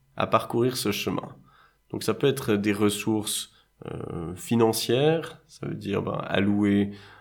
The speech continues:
un budget à une activité sportive, par exemple, à un coach.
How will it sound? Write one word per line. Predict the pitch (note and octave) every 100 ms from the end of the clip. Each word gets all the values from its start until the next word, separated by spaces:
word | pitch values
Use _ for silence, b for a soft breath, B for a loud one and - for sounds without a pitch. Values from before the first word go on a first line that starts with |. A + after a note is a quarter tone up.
| B -
un | G2
budget | G#2 A2 A2 G#2 G#2 G#2+ G#2
à | G#2+ F#2+ F#2+ F#2 F#2
une | F#2 F#2
activité | F#2 - - F2+
sportive, | - - - E3 D#3+
par | -
exemple, | G2 G#2+ A2+ A2+ -
à |
un | - -
coach. | - C3 C3 C3 -